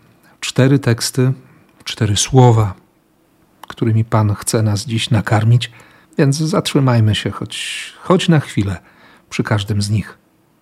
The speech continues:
Najpierw księga Habakuka, prorok, w którego imieniu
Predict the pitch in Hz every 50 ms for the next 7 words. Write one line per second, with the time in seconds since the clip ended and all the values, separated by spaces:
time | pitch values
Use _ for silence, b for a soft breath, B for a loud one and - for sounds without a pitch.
0 | _ _ _ _ - 123 156 190 190 208 190 175 - - - - - 160 160 147
1 | 143 131 135 135 - - - - 139 131 123 131 123 - - - 117 113 - -
2 | 113 85 85 - - _ _ _ _ _ _ _ _ _ _ _ _ - - 127
3 | 127 127 143 160 160 - - - - _ _ _ _ - - - - 120 123 120
4 | 123 127 - - - 139 135 131 131 139 135 131 131 131 139 151